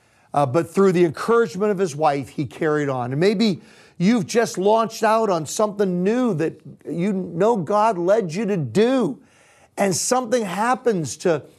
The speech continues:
to scare you, or something happens to discourage you,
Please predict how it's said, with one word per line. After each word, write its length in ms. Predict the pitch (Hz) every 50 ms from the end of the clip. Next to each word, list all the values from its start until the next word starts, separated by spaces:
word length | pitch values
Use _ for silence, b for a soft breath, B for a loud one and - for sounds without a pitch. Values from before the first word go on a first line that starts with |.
| B B B B B
to 120 | - 202
scare 640 | 180 - - - - - - 202 220 233 247 240 220
you, 180 | 180 143 127 135
or 100 | 139 139
something 400 | - - 202 208 208 220 233 214
happens 500 | 175 185 214 226 220 - 214 170 - -
to 100 | 220 185
discourage 920 | 196 185 - - - - - - 202 208 220 226 214 190 170 135 117 127
you, 380 | 147 156 147 127 110 120 -